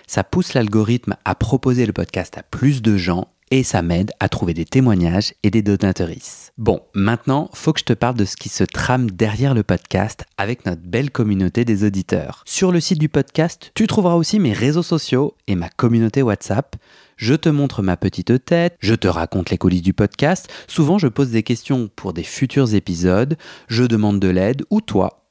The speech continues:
tu peux aussi m'envoyer des messages, par exemple des messages d'amour pour me motiver, ça me fait très plaisir. Tu trouveras aussi sur ce site la communauté Discord du podcast. C'est là où les auditeurs peuvent parler entre eux, peuvent parler des épisodes, de culture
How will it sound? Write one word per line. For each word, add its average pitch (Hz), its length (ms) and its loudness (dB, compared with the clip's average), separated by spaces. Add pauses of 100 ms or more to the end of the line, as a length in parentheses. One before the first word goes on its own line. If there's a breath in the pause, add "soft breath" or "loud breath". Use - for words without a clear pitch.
(120)
tu 113 120 -4
peux 107 120 2
aussi 98 200 0
m'envoyer 98 320 0
des 90 120 0
messages, 92 640 -2
par 92 160 -6
exemple 87 320 2
des 95 80 2
messages 87 340 0
d'amour 85 400 -2
pour - 140 -8
me 87 140 2
motiver, 87 680 0
ça - 160 -10
me 85 40 -6
fait 92 140 -6
très - 180 -6
plaisir. - 680 -8 (360 soft breath)
Tu - 140 -8
trouveras 107 360 2
aussi 170 220 -2
sur 202 200 -4
ce 170 120 -2
site 175 360 -4
la - 120 -4
communauté 147 680 2
Discord 117 520 -2
du 92 140 -6
podcast. - 720 -4 (100)
C'est - 220 2
là 135 120 4
où 123 40 4
les 113 180 2
auditeurs 104 420 0
peuvent - 360 -8
parler 131 320 0
entre 113 340 -2
eux, 107 180 2 (280 loud breath)
peuvent - 160 -8
parler 90 260 0
des 85 240 -2
épisodes, 92 640 2 (260 loud breath)
de 90 140 -2
culture 110 720 0